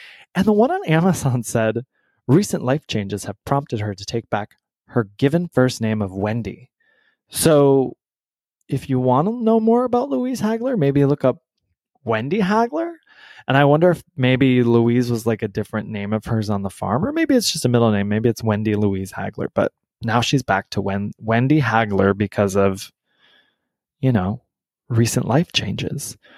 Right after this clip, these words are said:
So this says, "The book emphasizes soy products like soy milk, tofu, and tempeh, and has been credited as one of the first cookbooks to provide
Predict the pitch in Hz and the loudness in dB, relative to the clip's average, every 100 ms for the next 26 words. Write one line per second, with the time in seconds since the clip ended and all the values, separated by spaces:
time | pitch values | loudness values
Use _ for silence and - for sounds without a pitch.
0 | - - _ _ - - 98 101 - 156 | -20 -20 _ _ -8 -4 -4 -6 -6 -6
1 | 131 - - 139 202 - 202 196 175 185 | -6 -8 -2 2 2 2 -2 0 2 4
2 | 160 143 147 - - - - 127 135 139 | 6 4 2 -2 -12 -2 2 2 2 0
3 | 180 - - - _ _ 117 110 107 - | 0 -6 -18 -20 _ _ -4 -4 -4 -2
4 | 131 139 202 - - 123 160 - 139 98 | 0 0 -2 -2 0 0 -2 -8 -8 -10
5 | 95 98 98 110 123 113 - 120 - 160 | -8 -10 -8 -8 -6 -4 -4 -6 -2 0
6 | 190 180 127 120 120 107 107 - 240 294 | 2 2 0 0 0 -2 -4 0 0 0
7 | - 165 - 139 - 117 117 117 113 113 | 0 0 0 -4 -4 -4 0 0 0 -4